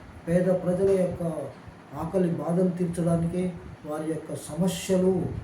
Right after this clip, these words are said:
ఉపాధి ఉద్యోగాలు తెప్పడానికి కోసమే మనము పాటుపడతామని మరీ మన వ్యూవర్స్కు విజ్ఞప్తి చేస్తూ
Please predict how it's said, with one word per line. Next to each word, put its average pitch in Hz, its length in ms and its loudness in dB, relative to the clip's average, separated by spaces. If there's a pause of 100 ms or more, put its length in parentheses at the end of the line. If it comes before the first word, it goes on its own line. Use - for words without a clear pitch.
(200)
ఉపాధి 175 360 2
ఉద్యోగాలు 170 520 4 (320)
తెప్పడానికి 170 500 2
కోసమే 160 440 -4 (360)
మనము 139 420 -6 (140)
పాటుపడతామని 156 760 -4 (720)
మరీ 156 460 0
మన 139 320 -8 (320)
వ్యూవర్స్కు 170 600 2
విజ్ఞప్తి 165 640 -4
చేస్తూ 185 300 0